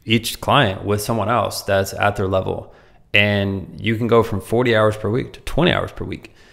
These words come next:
And whether you charge th-, less or you charge the same, that's your call. It's your business. All right. But doing that, like, you could do that and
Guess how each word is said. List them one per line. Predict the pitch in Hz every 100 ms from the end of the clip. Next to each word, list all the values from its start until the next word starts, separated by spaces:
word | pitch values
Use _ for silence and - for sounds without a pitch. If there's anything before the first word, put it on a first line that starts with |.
| - - _ _ -
And | 117 110 104 98 71 - - -
whether | 107 131
you | 147 131
charge | 143 127 120 110 -
th-, | - -
less | 98 101 127 135 135
or | 110 98
you | 95 98
charge | - 104 98 92
the | 95
same, | - 101 107 110 107 - _ -
that's | 127 -
your | 113
call. | 110 113 95
It's | - 101
your |
business. | 95 98 - - - - - - - - 87
All |
right. | 92 95 - - - _
But | 95 101 98 107
doing | 127 180 101
that, | 95 98 98 101
like, | 98 -
you | 120
could | 151 175
do | 107
that | 120 143 117
and | 101